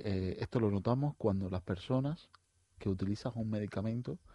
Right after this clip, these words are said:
y cronificas el proceso. Cuando una persona lleva, eh, cinco, diez, quince, veinte, treinta años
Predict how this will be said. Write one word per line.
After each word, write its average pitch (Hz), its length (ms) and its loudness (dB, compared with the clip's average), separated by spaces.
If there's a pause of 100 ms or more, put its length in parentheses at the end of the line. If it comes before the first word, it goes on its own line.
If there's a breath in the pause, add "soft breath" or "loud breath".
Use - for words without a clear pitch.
(440 soft breath)
y 104 640 2
cronificas 110 720 6
el 107 100 0
proceso. 101 560 -4 (140)
Cuando 92 420 2
una 98 160 0
persona 98 420 0
lleva, 98 360 6 (480 loud breath)
eh, 90 480 4
cinco, 104 640 0
diez, 101 560 4
quince, 104 600 2
veinte, 104 460 4
treinta 107 440 6
años 107 400 4